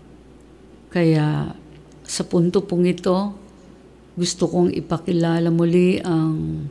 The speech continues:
pinakamatuwid sa lahat po ng matuwid. Walang iba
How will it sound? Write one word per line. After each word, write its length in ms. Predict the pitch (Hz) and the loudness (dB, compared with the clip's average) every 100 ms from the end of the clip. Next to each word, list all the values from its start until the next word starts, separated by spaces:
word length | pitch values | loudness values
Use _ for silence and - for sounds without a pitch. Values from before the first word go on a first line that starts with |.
| - - - - - - - - | -14 -20 -20 -20 -20 -20 -8 0
pinakamatuwid 1000 | 165 165 165 160 156 175 165 196 233 175 - - - | 4 4 4 2 2 0 2 2 0 -4 -12 -20 -18
sa 160 | - 165 | -6 -2
lahat 340 | 156 - 175 - - | 0 0 -4 -8 0
po 380 | 214 214 220 208 | 4 4 4 4
ng 160 | 185 | 4
matuwid. 500 | 165 160 156 151 156 156 - - - - - - - - - - | 2 0 -2 -2 -2 -4 -16 -20 -20 -20 -20 -20 -20 -20 -12 -2
Walang 240 | 156 156 | 0 0
iba 400 | 147 156 190 214 | 0 0 0 -2